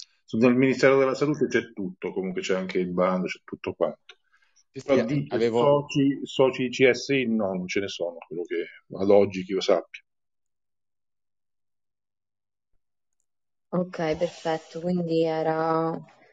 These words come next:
Speaker 3: era un'altra situazione, sempre farmaceutica, ma non farmaceutica
Speaker 2: No, no,
Speaker 3: in
Speaker 2: io,
Speaker 3: quel
Speaker 2: mm,
Speaker 3: senso.
Speaker 2: avevo, avevo,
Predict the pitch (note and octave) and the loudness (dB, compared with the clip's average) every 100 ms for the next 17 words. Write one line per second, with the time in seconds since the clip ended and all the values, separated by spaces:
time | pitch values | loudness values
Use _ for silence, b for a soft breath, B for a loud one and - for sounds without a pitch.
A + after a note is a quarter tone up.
0 | b - E3 E3 E3 E3+ E3+ D#3+ D#3 E3 | b -12 -4 0 0 0 -4 -8 -6 -4
1 | D#3+ - - D3+ D3+ D#3 - E3 F3 D#3+ | -4 -6 -10 -6 -4 -4 -4 -4 -2 -2
2 | D3+ E3 D#3+ E3 F3 E3 E3+ D3+ D#3 D#3 | 0 0 -2 -2 -2 -2 0 -2 -2 -2
3 | D#3 E3+ D#3+ D#3 - D#3 D#3 D3 - D3+ | -2 0 -2 -2 -8 -6 -4 -4 -4 -4
4 | C#3+ D3 D3 C#3 _ - C#3 C3 - _ | -4 -6 -8 -10 _ -12 -10 -10 -12 _
5 | - E3 A#2+ D#3+ A2 A2 G#2 G#2+ A2+ A#2 | -8 -4 -2 -2 -2 -6 -4 -4 -4 -2
6 | A#2 A2 A#2 B2 B2 A#2+ A2+ - | -2 -2 -4 -4 -4 -4 -6 -10